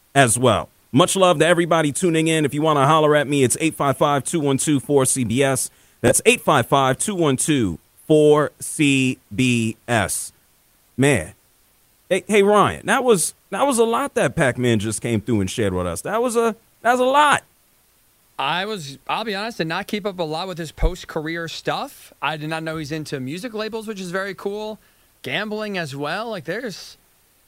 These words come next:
Speaker 2: he is a, a well-rounded Renaissance man.
Speaker 1: Hey, he said he has no interest, zero interest in being a coach.
Speaker 2: Smart.
Speaker 1: And I,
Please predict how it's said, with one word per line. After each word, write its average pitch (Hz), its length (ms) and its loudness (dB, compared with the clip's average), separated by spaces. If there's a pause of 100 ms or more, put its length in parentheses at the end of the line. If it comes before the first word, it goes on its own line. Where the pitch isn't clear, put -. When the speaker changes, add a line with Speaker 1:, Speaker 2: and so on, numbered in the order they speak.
Speaker 2:
he 220 100 -6
is 240 120 -8
a, 170 240 -4
a 160 120 -6
well-rounded 175 1000 -6
Renaissance 170 520 -6
man. 190 340 -8 (360)
Speaker 1:
Hey, 113 140 0
he 101 100 0
said 123 240 0
he 117 140 0
has 104 320 0
no 101 480 2
interest, 110 560 -2 (180)
zero 196 640 4
interest 127 560 -2 (100)
in 117 160 2
being 104 480 0 (160)
a 101 80 -4
coach. - 500 -6 (360)
Speaker 2:
Smart. 110 180 0
Speaker 1:
And 104 280 0 (200)
I, 113 200 0